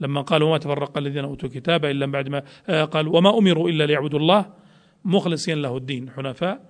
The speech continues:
ويقيموا الصلاة وذلك دين القيمة". يعني كأنه أمروا بما هو موجود عندهم في كتبهم، فهذا من اتفاق الأديان، يعني هذا من اتفاق الأديان.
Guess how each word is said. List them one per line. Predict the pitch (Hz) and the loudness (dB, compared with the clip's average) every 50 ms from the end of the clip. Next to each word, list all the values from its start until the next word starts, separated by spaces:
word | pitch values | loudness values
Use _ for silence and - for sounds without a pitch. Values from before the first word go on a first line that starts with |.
| _ _ _ _ _ | _ _ _ _ _
ويقيموا | - 147 151 151 - 165 151 139 | -10 -8 -8 -6 -4 -4 -4 -4
الصلاة | - - 139 139 151 175 185 - - - _ _ _ _ _ _ - | -4 -4 -4 -2 -2 -2 -2 -4 -10 -20 _ _ _ _ _ _ -2
وذلك | 165 151 180 165 147 139 - 147 | 0 2 2 2 2 0 -2 -2
دين | 139 156 156 143 | -2 -2 -2 -2
القيمة". | 139 - 139 123 120 120 113 107 - _ _ _ _ _ _ _ _ | -4 -4 -6 -6 -6 -8 -12 -14 -18 _ _ _ _ _ _ _ _
يعني | 151 139 139 | -6 -4 -2
كأنه | 127 - 175 180 170 160 151 160 - - | 2 4 4 4 4 4 2 0 2 4
أمروا | 247 220 202 180 175 196 220 233 240 | 6 8 8 8 8 6 4 2 2
بما | - 156 156 160 160 170 | 0 0 0 2 2 0
هو | 165 147 147 147 | 0 0 -2 -2
موجود | 139 143 143 156 170 151 156 147 | -2 -2 -2 -2 -4 -4 -4 -6
عندهم | 151 160 151 147 151 147 135 | -6 -4 -2 -2 -2 -2 -2
في | 147 165 165 | -2 -4 -4
كتبهم، | - 165 156 190 180 196 190 214 247 269 - - - - _ _ _ _ _ _ | -4 -2 -2 0 2 4 4 4 4 2 -2 -8 -20 -20 _ _ _ _ _ _
فهذا | 165 131 160 185 151 156 151 | -2 2 2 2 2 2 -2
من | 151 151 | -2 -4
اتفاق | 135 - - 147 123 156 165 170 170 - - - - - _ _ _ _ _ _ _ _ - | -6 -8 -10 -10 -4 0 2 2 0 0 -4 -10 -10 -12 _ _ _ _ _ _ _ _ 2
الأديان، | 170 160 170 156 147 127 123 117 113 104 | 2 4 4 2 0 -2 -4 -4 -6 -6
يعني | - - 143 143 | -6 -2 0 2
هذا | 151 147 139 | 2 2 0
من | 131 | -2
اتفاق | 123 - 147 131 147 151 156 151 - - - _ _ _ _ _ _ _ 180 | -4 -4 -2 0 2 2 2 0 -4 -14 -20 _ _ _ _ _ _ _ 0
الأديان. | 165 147 127 123 120 120 120 117 | 0 0 0 -4 -8 -10 -12 -14